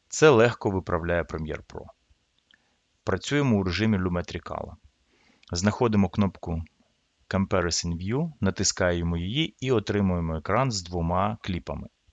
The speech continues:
Під екраном рухаємо регулятор так, щоб перший був той кліп,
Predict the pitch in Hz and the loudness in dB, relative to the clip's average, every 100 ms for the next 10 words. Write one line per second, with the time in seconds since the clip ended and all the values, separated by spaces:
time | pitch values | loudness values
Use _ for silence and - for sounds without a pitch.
0 | _ _ _ _ _ - _ 101 101 117 | _ _ _ _ _ -20 _ -2 0 4
1 | 110 98 92 95 - 82 82 87 90 110 | 4 6 2 0 -2 -2 -2 -2 -2 -2
2 | 135 107 90 123 147 - 92 - - 135 | -2 -2 2 2 2 -4 -6 -4 4 4
3 | - - 85 87 85 - 180 180 92 82 | 4 -4 -4 -8 -6 2 2 2 -6 -8